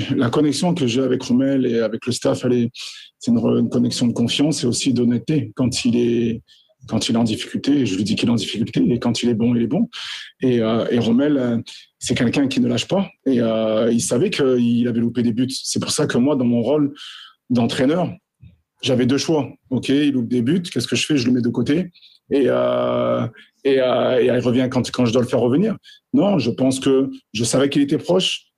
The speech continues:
de, de, de, de marquer ce but-là ou de marquer ses buts. Et aujourd'hui, euh, vous parlez beaucoup des buts, je peux comprendre parce que c'est un attaquant, mais dans ses performances, même quand il n'a pas marqué, il a fait, il a apporté à l'équipe,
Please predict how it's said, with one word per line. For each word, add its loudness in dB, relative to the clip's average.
de, 2
de, 2
de, 2
de 0
marquer 0
ce -2
but-là 0
ou 0
de 0
marquer -2
ses -2
buts. 2
Et 0
aujourd'hui, 2
euh, -2
vous 0
parlez 2
beaucoup 0
des 2
buts, 0
je -6
peux -2
comprendre 0
parce -4
que -8
c'est -4
un 2
attaquant, 0
mais 2
dans -2
ses -4
performances, 0
même 2
quand -2
il 2
n'a 0
pas 0
marqué, -2
il 2
a 0
fait, 0
il 2
a 0
apporté 0
à 2
l'équipe, -4